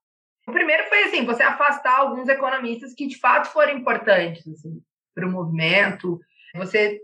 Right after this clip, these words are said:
durante um tempo, a galera do George Mason para de ir. Agora, nos últimos tempos, tem voltado, mas teve ali um, um tempo, uma lac-, que não tinha conversa, né, entre as duas escolas,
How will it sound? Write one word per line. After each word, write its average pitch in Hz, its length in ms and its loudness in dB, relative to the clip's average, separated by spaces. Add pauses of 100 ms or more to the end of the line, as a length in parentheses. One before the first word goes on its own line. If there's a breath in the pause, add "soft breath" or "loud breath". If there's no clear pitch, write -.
(100)
durante 220 540 0
um 226 80 -6
tempo, 226 280 0
a 202 220 6
galera 202 340 4
do 185 80 -12
George 196 240 0
Mason 185 400 -6
para 240 420 4
de 170 140 -6
ir. 190 280 -4
Agora, 220 320 4 (340)
nos 240 180 -6
últimos 240 280 -6
tempos, 233 220 -4
tem 233 120 -4
voltado, 208 560 2
mas 165 160 -10 (480)
teve 233 180 4
ali 277 160 4
um, 247 280 -2
um 202 120 -8
tempo, 269 420 2
uma 208 200 2
lac-, 208 260 0 (460)
que 247 180 -6
não 330 160 0
tinha - 280 -10
conversa, 180 800 2
né, 175 200 0
entre 180 200 -6
as 185 100 0
duas 175 180 -4
escolas, 214 420 0